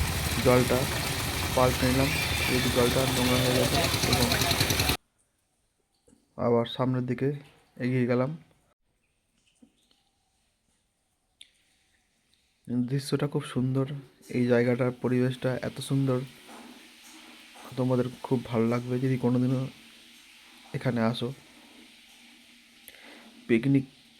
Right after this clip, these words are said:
বলো বা অন্য কিছু করতে গেলে এখানে খুবই সুন্দর পরিবেশ, জায়গাটা খুবই সুন্দর, চারিদিক থেকে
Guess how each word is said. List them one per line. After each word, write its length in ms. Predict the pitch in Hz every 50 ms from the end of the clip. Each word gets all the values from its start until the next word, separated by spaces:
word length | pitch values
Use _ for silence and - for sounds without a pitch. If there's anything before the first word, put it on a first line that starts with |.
| - - _ 113 117
বলো 220 | 113 113 117 113 120 - - - - _ _ _ _ _ _ _ _ -
বা 80 | 110 104 107
অন্য 140 | 117 120 120 117 120
কিছু 180 | 123 113 - 113 113 -
করতে 200 | 117 120 - - 117
গেলে 120 | 127 120 123 123
এখানে 240 | 127 123 120 120 120 127 - - _ _ _ _ _ _ _ _ _ _ _ _ _ _ _ _ _ _ _ _ _ _ _ - -
খুবই 260 | - 147 131 135 139 135 127 - - - _ _ - -
সুন্দর 300 | - 123 123 127 131 131 127 120
পরিবেশ, 320 | 117 113 113 113 110 110 - - - - _ _ _ _ _ _ _ _ _ _ - - _ 113 113
জায়গাটা 320 | 107 104 117 120 120 123 135 -
খুবই 240 | 143 135 139 143 131 123 - - _ - -
সুন্দর, 320 | - 110 113 110 101 104 101 - -
চারিদিক 360 | - 120 123 127 127 131 120 - -
থেকে 200 | - 127 131 127